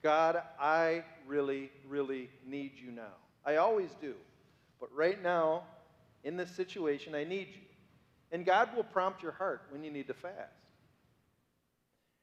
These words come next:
And it's not something you have to do. It's something that God motivates you to do. Fasting could be abstaining from food. It could be abstaining from watching entertainment for a while. I remember I was challenged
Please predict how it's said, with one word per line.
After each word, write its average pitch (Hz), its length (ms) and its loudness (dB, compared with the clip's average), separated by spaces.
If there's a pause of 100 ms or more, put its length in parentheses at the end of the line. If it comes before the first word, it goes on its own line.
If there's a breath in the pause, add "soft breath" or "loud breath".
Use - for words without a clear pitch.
And 131 120 -6
it's 131 180 -6
not 151 240 -2
something 170 380 -4
you 175 240 -6 (100)
have 151 340 -6
to 185 60 -10
do. 170 220 -6
It's 135 160 -8
something 151 440 -10
that 139 200 -8
God 139 280 2 (1160)
motivates 160 640 2
you 110 80 -20 (200)
to - 80 -20
do. 107 60 -20 (340)
Fasting 165 500 2 (100)
could 165 180 0
be 143 560 -4
abstaining 147 560 -6
from 127 200 -16 (100)
food. 156 260 -2
It 190 140 -6
could 190 160 4
be 208 100 4
abstaining 180 600 -2
from 147 260 -6 (640)
watching 170 440 4
entertainment 170 680 -2
for 135 60 -10
a 120 60 -6
while. 98 280 -8
I 131 80 -2
remember 165 380 2
I 147 40 4
was 151 220 -4
challenged 156 540 0